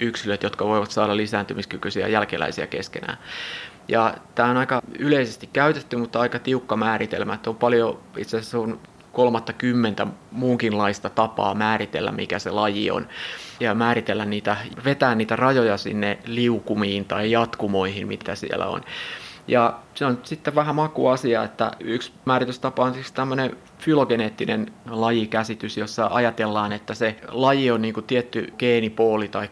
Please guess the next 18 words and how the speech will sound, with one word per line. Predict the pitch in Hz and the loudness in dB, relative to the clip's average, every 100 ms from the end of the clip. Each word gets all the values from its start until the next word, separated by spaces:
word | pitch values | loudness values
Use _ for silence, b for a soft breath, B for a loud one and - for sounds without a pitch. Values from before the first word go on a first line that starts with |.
| - | -4
geenien | 117 107 107 107 101 - - | -2 0 -2 -4 -6 -10 -2
joukko, | 123 120 110 - | 4 4 4 2
jolla | 104 101 104 | 2 2 2
on | 107 | 0
sit | 113 113 | -2 -4
niinku | 110 110 | -2 0
oma | 113 120 110 | 2 2 2
kohtalo | 127 123 - 120 95 - | 4 2 2 0 0 0
täällä | 107 101 | 0 2
evoluutiossa. | 113 107 104 95 - - - 107 | 0 0 -2 -4 -4 -6 -2 0
Ja | 110 107 - | 2 2 0
tämähän | 117 113 113 | 2 2 0
nyt | |
sit | 107 - | -6 -2
mahdollistaa | 131 127 113 107 113 | 2 4 2 2 -2
kuitenkin | 110 127 113 113 | 0 0 0 -4
sen, | - 123 | -2 0
että | 107 - - | -2 -4 -6